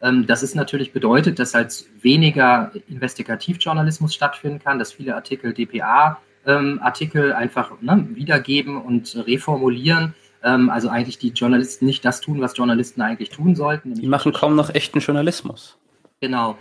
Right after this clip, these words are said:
Speaker 1: Und das
Speaker 2: Oder
Speaker 1: halt
Speaker 2: das
Speaker 1: auch
Speaker 2: können die kaum noch machen, rein strukturell.
Speaker 1: Genau, genau, es ist ein strukturelles Problem. Und natürlich, da sind noch zwei Aspekte, die da mit eine Rolle spielen. Das eine ist, dass, ähm, wenn du, also dass immer weniger Journalisten immer mehr Artikel schreiben, also das geht natürlich zulasten der Qualität,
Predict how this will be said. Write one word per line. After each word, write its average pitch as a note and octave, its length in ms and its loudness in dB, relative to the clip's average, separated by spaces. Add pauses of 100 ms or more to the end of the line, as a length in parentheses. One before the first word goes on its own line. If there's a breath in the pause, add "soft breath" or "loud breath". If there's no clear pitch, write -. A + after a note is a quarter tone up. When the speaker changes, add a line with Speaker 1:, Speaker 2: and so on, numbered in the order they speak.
(220 loud breath)
Speaker 1:
Und C#3 140 -8
das D#3 120 -4
Speaker 2:
Oder B2+ 80 2
Speaker 1:
halt C3+ 120 6
Speaker 2:
das C3+ 60 0
Speaker 1:
auch D3+ 60 -2
Speaker 2:
können F#3 180 2
die E3 100 4
kaum B2 240 2
noch A#2+ 160 -2
machen, C#3+ 240 0
rein B2+ 160 2
strukturell. C3 600 0
Speaker 1:
Genau, - 140 -12 (200)
genau, C3+ 180 0
es A#2 100 -6
ist C#3 120 -10
ein D#3+ 40 -2
strukturelles D#3 640 0
Problem. C#3 500 -2 (260 loud breath)
Und G3+ 160 4
natürlich, F3 380 0
da C#3+ 100 -2
sind D3 100 -2
noch D3 140 -2
zwei C#3+ 260 -2
Aspekte, D3 380 -8
die C#3 100 -8
da B2+ 140 -2
mit D3 160 -4
eine F3 100 0
Rolle B2 220 -4
spielen. A#2 260 -6
Das A2+ 140 -10
eine D3+ 280 0
ist, - 240 -10 (280 soft breath)
dass, B2+ 540 -2
ähm, A#2+ 400 2 (220)
wenn C#3+ 400 2
du, D#3+ 280 -2
also C#3 200 2
dass B2+ 280 0
immer D#3+ 360 2
weniger D#3 680 2
Journalisten B2+ 580 -2
immer D#3 220 0
mehr C3 220 -2
Artikel E3 360 -4
schreiben, G#3 640 0
also A2 160 -4
das A#2 160 -2
geht D#3 180 -2
natürlich D#3 380 -2
zulasten B2 460 -4
der A#2+ 80 -2
Qualität, A#2+ 680 -4